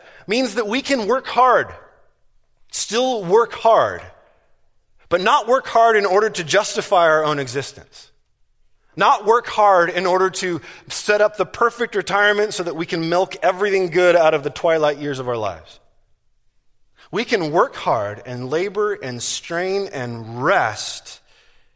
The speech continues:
in order to serve and love others, because now, finally, Jesus has made it clear to us that life isn't ultimately about us and what we want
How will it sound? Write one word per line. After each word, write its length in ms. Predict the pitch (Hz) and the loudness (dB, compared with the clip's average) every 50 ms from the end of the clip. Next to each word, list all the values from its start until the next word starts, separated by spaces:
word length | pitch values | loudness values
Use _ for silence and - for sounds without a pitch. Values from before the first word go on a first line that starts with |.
| _ _ _ _ _ _ _ _ _ _ _ | _ _ _ _ _ _ _ _ _ _ _
in 120 | 147 160 | -12 -8
order 180 | 156 165 165 165 | -6 -6 -6 -6
to 160 | 165 - 127 | -8 -8 -8
serve 460 | - - - 196 190 190 202 185 175 | -8 -6 -4 -4 -2 -2 -2 -2 -2
and 180 | 160 147 143 143 | -4 -4 -4 -2
love 220 | 147 151 156 151 | 0 0 0 0
others, 360 | 156 147 165 143 120 113 107 | -2 -2 -2 -2 -4 -8 -8
because 360 | 110 131 139 - 160 143 120 135 | -10 -12 -10 -8 -8 -8 -6 -8
now, 520 | 139 139 151 165 175 185 196 208 226 214 - - - - | -6 -2 -2 0 0 2 2 0 0 -2 -4 -10 -20 -20
finally, 960 | - - - - - - 202 208 208 202 196 175 151 120 104 92 90 90 87 92 - _ _ _ _ _ _ - - _ _ _ _ _ | -20 -20 -20 -6 0 2 2 2 2 2 2 0 0 -2 -4 -6 -8 -12 -16 -20 -20 _ _ _ _ _ _ -20 -20 _ _ _ _ _
Jesus 400 | - - 139 156 156 165 156 - | -14 -10 -10 -8 -8 -8 -8 -10
has 160 | 156 139 123 | -10 -12 -10
made 160 | 131 127 127 | -8 -8 -6
it 100 | 143 139 | -8 -8
clear 200 | - - 127 120 | -8 -8 -8 -8
to 100 | 117 - | -6 -6
us 160 | 107 107 101 - | -8 -8 -10 -12
that 160 | - 98 80 | -14 -14 -12
life 240 | 104 110 120 - - | -10 -12 -12 -12 -14
isn't 220 | 123 107 110 - | -16 -16 -18 -16
ultimately 480 | - 107 107 - 104 101 101 76 - 98 | -16 -18 -18 -18 -20 -20 -20 -20 -20 -20
about 300 | 92 82 87 87 87 - _ - | -20 -18 -18 -18 -18 -20 _ -20
us 320 | 92 90 - - - - | -20 -20 -20 -20 -20 -20
and 100 | 92 92 | -20 -20
what 160 | 87 90 - _ | -20 -20 -20 _
we 120 | 87 85 | -20 -20
want 320 | 82 82 80 80 _ _ | -20 -20 -20 -20 _ _